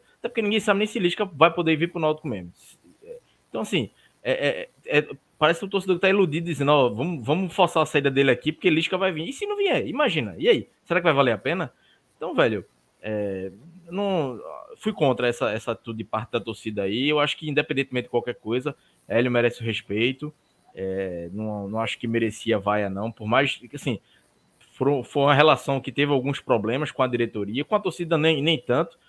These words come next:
A torcida sempre apoiou ele, mas parece que uma parte da torcida tá no,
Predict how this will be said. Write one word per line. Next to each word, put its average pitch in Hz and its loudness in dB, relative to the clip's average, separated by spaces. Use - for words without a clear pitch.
A - -20
torcida 131 -4
sempre 143 -2
apoiou 120 4
ele, 127 2
mas 151 -2
parece 160 0
que - 0
uma 165 2
parte 165 0
da 190 -4
torcida 160 -4
tá 160 2
no, 165 0